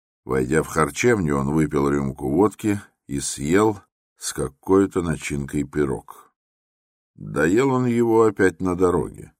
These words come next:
Он очень давно не пил водки, и она мигом подействовала, хотя выпита была всего одна рюмка. Ноги его вдруг отяжелели, и он начал чувствовать сильный позыв ко сну.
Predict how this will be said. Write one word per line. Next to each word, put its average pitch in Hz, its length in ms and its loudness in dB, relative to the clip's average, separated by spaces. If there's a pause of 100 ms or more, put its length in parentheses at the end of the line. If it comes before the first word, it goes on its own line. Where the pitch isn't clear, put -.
(600)
Он 82 180 -2
очень 85 320 0
давно 90 340 2
не 92 140 0
пил 90 280 2
водки, 98 560 0 (360)
и 67 80 -2
она 71 280 0
мигом 71 420 -4
подействовала, 69 880 -2
хотя 65 540 -4
выпита 73 540 -4
была 69 360 -2
всего 65 420 -4
одна 65 300 -6
рюмка. 67 540 -6 (760)
Ноги 98 380 -2
его 65 320 -2
вдруг 71 340 -4
отяжелели, 78 920 4 (460)
и 62 80 -8
он 71 260 -2
начал 69 400 -4
чувствовать 92 640 0
сильный 82 600 -2
позыв 60 480 -6
ко 60 140 -10
сну. 53 420 -10